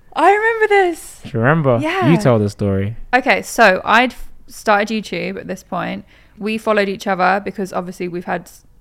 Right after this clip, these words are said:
Speaker 1: several encounters through our friend Sev, so obviously mutual friends.
Speaker 2: Mm-hmm.
Speaker 1: And I was panicking because I'd just started YouTube. I was like, "I need to stick to my upload schedule," 'cause it was every Wednesday and a Sunday.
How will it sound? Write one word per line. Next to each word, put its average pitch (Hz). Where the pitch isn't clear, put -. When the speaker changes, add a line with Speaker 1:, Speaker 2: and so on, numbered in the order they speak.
Speaker 1:
several 180
encounters 180
through 185
our 175
friend 180
Sev, -
so 160
obviously 180
mutual 175
friends. -
Speaker 2:
Mm-hmm. 107
Speaker 1:
And 196
I 202
was 196
panicking 185
because 196
I'd 190
just 240
started 208
YouTube. 202
I -
was 190
like, -
"I 294
need 330
to 311
stick -
to 311
my 294
upload 226
schedule," 180
'cause 185
it 180
was 180
every 185
Wednesday 175
and 165
a -
Sunday. -